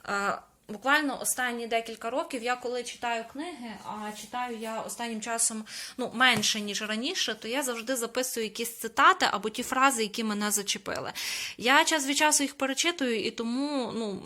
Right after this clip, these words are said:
мені потрібно для цього блокноти. Ось такий блокнот собі взяла. Ну, він також в клітинку. Вони всі йдуть в клітинку.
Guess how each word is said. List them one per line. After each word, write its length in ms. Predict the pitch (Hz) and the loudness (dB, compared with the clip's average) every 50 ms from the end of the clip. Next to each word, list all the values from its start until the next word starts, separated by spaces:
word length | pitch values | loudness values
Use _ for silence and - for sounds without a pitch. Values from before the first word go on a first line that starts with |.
| - - | -10 -8
мені 360 | - 190 190 196 220 240 254 | -8 -6 -2 -2 0 0 0
потрібно 420 | - 254 220 233 262 240 247 247 | -2 -2 -2 -2 -2 -2 -2 -2
для 160 | 226 202 208 202 | -2 -2 -2 -2
цього 260 | 202 - 233 226 233 | 0 -2 -2 -2 -4
блокноти. 600 | 202 202 208 208 - 202 175 165 156 165 - - - - - - - - | -4 -6 -6 -6 -4 -6 -4 -4 -4 -6 -8 -10 -10 -10 -10 -12 -8 -4
Ось 180 | - 277 - - | 0 2 2 2
такий 300 | - 311 311 254 220 202 | 2 0 2 2 2 2
блокнот 500 | 185 185 196 190 - 214 202 196 196 196 | 0 -2 -6 -6 -6 -4 -4 -4 -2 -2
собі 280 | - - 208 190 214 | -4 -4 -4 -4 -6
взяла. 640 | 214 202 208 214 196 190 190 196 208 214 247 285 285 - | -6 -4 -2 0 0 2 0 0 0 -2 -2 -2 -4 -4
Ну, 100 | 240 233 | -6 -4
він 120 | 247 247 | -4 -4
також 280 | 240 254 - 269 262 - | -6 -4 -2 -2 -2 -2
в 100 | - - | -4 -6
клітинку. 500 | 240 240 233 240 202 180 180 190 - 196 | -8 -8 -6 -6 -6 -6 -6 -8 -8 -8
Вони 180 | 233 254 294 | -6 -6 -4
всі 200 | 285 - - 277 | -4 -4 -2 -2
йдуть 280 | 247 220 208 196 196 - | -2 -2 -4 -6 -6 -8
в 80 | - | -10
клітинку. 640 | - - 196 208 - 277 330 392 427 - - 392 381 | -10 -8 -8 -6 -4 -4 -4 -4 -4 -8 -8 -8 -8